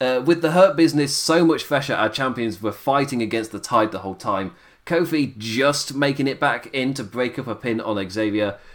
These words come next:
A save that gave New Day enough momentum to hit one last big swing. Kofi balancing and rotating over the top rope with his hands, like a flippy thing, uh, down onto Cedric on the outside, whilst Xavier countered a power bomb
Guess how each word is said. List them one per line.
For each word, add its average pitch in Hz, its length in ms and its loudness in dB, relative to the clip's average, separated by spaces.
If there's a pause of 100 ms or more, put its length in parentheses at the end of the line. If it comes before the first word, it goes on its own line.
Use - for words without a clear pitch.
(160)
A 120 240 0
save 185 480 -2
that 160 260 4
gave 135 400 -2
New 131 240 0
Day 117 260 0
enough 127 400 0
momentum 123 520 -2
to 101 100 -8
hit 139 300 -2
one 123 300 2
last 117 360 -4
big 107 180 -2
swing. 101 380 -4 (240)
Kofi 175 460 0
balancing 123 580 0
and 110 240 -2
rotating 123 640 0
over 127 260 0
the 110 100 -4
top 143 240 -2
rope 131 180 0
with 139 120 -2
his 120 200 -6 (280)
hands, 139 440 -4
like - 240 -14
a - 20 -20
flippy 139 300 -6
thing, 131 280 -2 (360)
uh, 110 100 2
down 165 400 4
onto 139 240 0
Cedric 110 480 -2
on 143 140 2
the 117 120 0
outside, 95 600 0
whilst 110 280 2
Xavier 190 320 2
countered 123 380 -4
a 101 120 -2
power 107 420 0
bomb 98 360 0